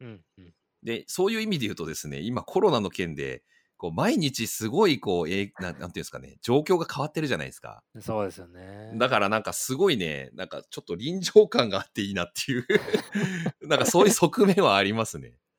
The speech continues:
Speaker 1: <laughs>ありますよね。
Speaker 2: なんか、
Speaker 1: うん、だってもう一
Speaker 2: はい。
Speaker 1: 月ぐらいとかって、まあ、あの、
Speaker 2: まだ全然ですよね。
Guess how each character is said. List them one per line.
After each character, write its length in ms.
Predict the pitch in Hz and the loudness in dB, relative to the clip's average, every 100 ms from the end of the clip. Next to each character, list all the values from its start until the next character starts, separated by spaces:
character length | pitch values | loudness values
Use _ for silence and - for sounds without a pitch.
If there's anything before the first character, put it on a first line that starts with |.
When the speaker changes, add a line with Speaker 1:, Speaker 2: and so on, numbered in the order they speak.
| _ | _
Speaker 1:
<laughs> 260 | _ _ | _ _
あ 180 | - 104 | -6 -4
り 120 | 104 | -2
ま 140 | 113 123 | 0 0
す 100 | 117 | 0
よ 120 | 92 | -4
ね。 60 | 90 | -6
Speaker 2:
な 60 | |
ん 40 | 95 | -10
か、 60 | |
Speaker 1:
う 200 | 101 127 | -10 -2
ん、 40 | 120 | 2
だ 80 | 156 | 4
っ 20 | |
て 120 | - | 4
も 140 | 101 143 | 2 2
う 40 | |
一 200 | 123 262 | -2 2
Speaker 2:
は 60 | 370 | 2
い。 20 | |
Speaker 1:
月 100 | 349 | 4
ぐ 100 | 359 | 4
ら 100 | 359 | 4
い 80 | - | 2
と 100 | 117 | -8
か 100 | 120 | -14
っ 20 | - - | -16 -10
て、 360 | 123 113 98 104 | -6 -6 -8 -8
ま 300 | 139 101 113 | -6 -6 -8
あ、 20 | |
あ 40 | 143 | -6
の、 40 | |
Speaker 2:
ま 120 | 127 | -2
だ 120 | 131 101 | 0 0
全 220 | 117 143 | 0 2
然 160 | 160 | 2
で 80 | 156 | 2
す 120 | 151 | 0
よ 100 | 90 | -2
ね。 280 | 67 65 65 | -4 -12 -18